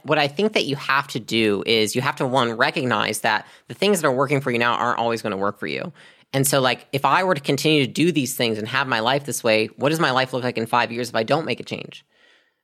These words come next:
Okay, well, what does my life look like if I do make a change? And for me, like, the thought of continuing to bounce back and forth and, like, ideate on what should I do, what should I not do? I'll, okay, I'll just keep training online and in person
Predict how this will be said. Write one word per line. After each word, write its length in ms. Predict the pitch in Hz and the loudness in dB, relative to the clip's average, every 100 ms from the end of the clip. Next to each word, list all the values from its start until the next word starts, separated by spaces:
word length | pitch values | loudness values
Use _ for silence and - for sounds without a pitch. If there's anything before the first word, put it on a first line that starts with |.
| - | -8
Okay, 240 | 120 110 | -2 2
well, 160 | 135 123 | 2 2
what 160 | 135 | 2
does 100 | 143 | 0
my 140 | 139 131 | 0 2
life 220 | 123 131 | 0 0
look 80 | 127 | -2
like 160 | 123 120 | -2 0
if 60 | |
I 60 | 127 | -2
do 160 | 135 160 | 2 2
make 180 | 135 | 2
a 40 | - | -2
change? 320 | - - - | -4 -6 -6
And 120 | 131 | -8
for 120 | - | -6
me, 260 | 139 214 214 | -2 2 4
like, 160 | 123 - | 2 0
the 80 | 127 | -2
thought 360 | - 143 139 131 | 4 4 4 2
of 240 | 135 127 | 0 0
continuing 560 | - 127 139 139 131 127 | -2 -2 0 0 0 -2
to 420 | - 120 113 110 - - _ _ | -2 -2 -2 -4 -10 -20 _ _
bounce 260 | 131 139 139 | -2 -2 0
back 240 | 143 143 | 0 0
and 120 | 139 | -4
forth 520 | - 143 131 131 123 117 | 0 2 4 4 4 0
and, 120 | 117 | 0
like, 200 | 104 - - - | 0 -2 -10 -4
ideate 460 | 113 127 139 131 117 | -2 0 0 2 2
on 100 | 110 | 0
what 100 | 123 | 0
should 100 | 143 | 0
I 60 | |
do, 180 | 135 139 | 0 0
what 120 | 120 | -2
should 80 | 135 | -2
I 40 | 135 | 0
not 200 | 135 135 | 0 0
do? 180 | 117 | -2
I'll, 160 | 101 151 | 2 0
okay, 180 | 139 147 | 0 0
I'll 140 | 123 | 2
just 160 | 120 - | 0 -6
keep 180 | - - | -10 -6
training 280 | 156 156 143 | -2 0 2
online 400 | 139 131 131 117 | 2 2 2 0
and 180 | 135 | 0
in 80 | 135 | -2
person 480 | 131 131 - 123 120 | -2 -4 0 0 -2